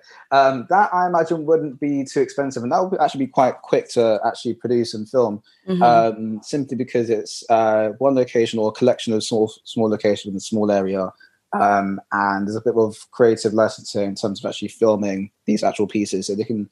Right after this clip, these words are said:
Speaker 1: storyboard the shots over a period of weeks or a couple of months, that kind of thing, and then go out and then film it, which could be a day or two.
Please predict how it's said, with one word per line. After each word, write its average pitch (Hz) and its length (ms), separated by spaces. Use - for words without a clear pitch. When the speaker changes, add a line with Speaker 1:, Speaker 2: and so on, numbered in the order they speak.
Speaker 1:
storyboard 123 480
the 123 80
shots - 480
over 107 460
a 104 60
period 110 360
of 104 140
weeks 110 420
or 101 180
a 95 60
couple - 220
of 95 40
months, 101 200
that 101 140
kind 98 180
of 98 60
thing, 98 320
and 104 160
then 101 440
go 107 100
out 104 240
and 98 100
then 101 100
film 104 280
it, 101 140
which 101 160
could 101 100
be 101 140
a 95 60
day 98 180
or 95 80
two. 95 220